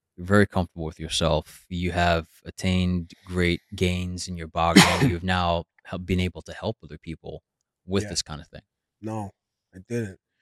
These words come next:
Speaker 2: And I'll tell you what I mean by that. I, I wasn't the person who was an emotional thinker when I was working out. It was more autopilot, just go and do, destroy. <laughs> I watched a lot of Rocky Four growing up.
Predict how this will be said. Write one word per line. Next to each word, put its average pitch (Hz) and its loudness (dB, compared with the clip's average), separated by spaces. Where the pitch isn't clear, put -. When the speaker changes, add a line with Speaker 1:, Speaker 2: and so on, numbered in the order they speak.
Speaker 2:
And 87 -20
I'll - -18
tell 131 2
you 127 6
what 120 4
I 110 0
mean 113 0
by 98 -6
that. 82 -12
I, 120 0
I - 4
wasn't 143 8
the 131 0
person 135 6
who 113 2
was 120 4
an 104 0
emotional 104 2
thinker - -2
when 95 -6
I 92 -4
was 80 -10
working 90 -6
out. 64 -10
It - -20
was 104 -2
more 127 10
autopilot, 135 8
just - 2
go 120 12
and 107 10
do, 120 8
destroy. 117 8
<laughs> - -12
I - -8
watched 104 2
a 98 -2
lot 104 -4
of 98 -8
Rocky 95 -8
Four 123 -2
growing 120 4
up. 117 2